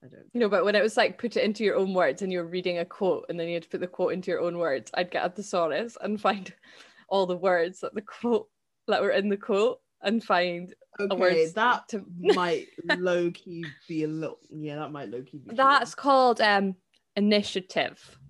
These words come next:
Speaker 2: everyone.
Speaker 1: I
Speaker 2: You're
Speaker 1: thought you were about to
Speaker 2: welcome.
Speaker 1: say intersectionality, and I was gonna be like, "That's not the same
Speaker 2: <laughs> No, no,
Speaker 1: thing."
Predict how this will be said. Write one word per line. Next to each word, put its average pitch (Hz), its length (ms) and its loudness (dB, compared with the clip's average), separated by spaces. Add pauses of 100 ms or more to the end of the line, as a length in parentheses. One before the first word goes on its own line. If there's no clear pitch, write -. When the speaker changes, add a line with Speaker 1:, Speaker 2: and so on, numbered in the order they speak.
(220)
Speaker 2:
everyone. 175 640 -8 (440)
Speaker 1:
I 185 120 -4
Speaker 2:
You're 202 180 4
Speaker 1:
thought 226 60 6
you 196 60 2
were 185 60 8
about - 200 4
to - 80 -8
Speaker 2:
welcome. 175 160 -2
Speaker 1:
say 180 100 -2
intersectionality, 165 960 -6
and 143 80 -6
I 139 60 -4
was 143 100 -8
gonna 151 160 -8
be 143 100 -8
like, 135 300 -8
"That's - 380 -4
not 165 200 -4
the 539 160 4 (120)
same - 220 -2 (160)
Speaker 2:
<laughs> 508 180 0
No, 285 120 4
no, 233 280 4
Speaker 1:
thing." - 20 -2